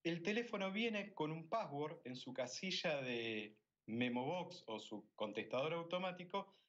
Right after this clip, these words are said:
Ese password que viene es un password ridículamente fácil y es uno, dos, tres, cuatro. ¿Qué significa? Que cuando a vos te llaman a tu línea de teléfono, tu teléfono está apagado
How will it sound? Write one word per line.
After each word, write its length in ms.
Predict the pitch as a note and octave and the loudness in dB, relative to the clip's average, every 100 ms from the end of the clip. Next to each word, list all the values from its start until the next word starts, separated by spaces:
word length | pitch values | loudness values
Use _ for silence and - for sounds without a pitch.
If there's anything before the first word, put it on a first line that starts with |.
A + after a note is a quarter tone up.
| - | -2
Ese 320 | A3+ A3+ G#3 | -2 0 -2
password 540 | - B3 G#3+ D#3 D#3+ - - _ _ | 2 0 0 -2 -2 -6 -18 _ _
que 140 | - | -2
viene 380 | E3 G#3+ G#3+ G#3 | 2 2 2 0
es 140 | E3+ G3 | 0 0
un 100 | F#3 | 2
password 480 | G#3 G#3 A3 A3 - _ _ - | 2 2 0 -2 -12 _ _ -2
ridículamente 880 | D3+ F3+ F#3+ G3 F3+ F#3 F#3 F3+ F3 | 2 2 2 2 2 2 -2 -2 0
fácil 460 | G#3+ G3+ - F3 | 2 0 -2 -6
y 80 | D3 | -2
es 160 | D#3+ - | -2 -2
uno, 200 | D#3+ D#3+ | -2 2
dos, 160 | D#3 D3+ | 0 0
tres, 200 | B2+ A#2 | -4 -2
cuatro. 340 | A2 G2 - - _ _ _ _ _ _ _ - | -2 -2 -4 -16 _ _ _ _ _ _ _ -4
¿Qué 120 | - | 0
significa? 480 | F#3 F3+ E3 D3 B2 | 2 4 4 4 2
Que 120 | A#2+ | 0
cuando 240 | C3 C#3 F3 | 0 0 2
a 20 | |
vos 140 | C#4+ | 0
te 100 | D4 | -2
llaman 260 | G3 F#3+ F3+ | -2 0 0
a 80 | D#3+ | -2
tu 80 | D#3+ | -2
línea 220 | E3 E3 | 0 0
de 60 | |
teléfono, 460 | D#3+ C3+ A#2 A2+ G#2+ | 2 0 0 -4 -6
tu 180 | - B2 | -6 -2
teléfono 400 | D#3 G3+ G#3+ D#3+ | 0 0 0 0
está 140 | D#3 | 0
apagado 580 | D3+ F3 F3+ C3+ A#2 B2 | 0 2 2 0 -4 -10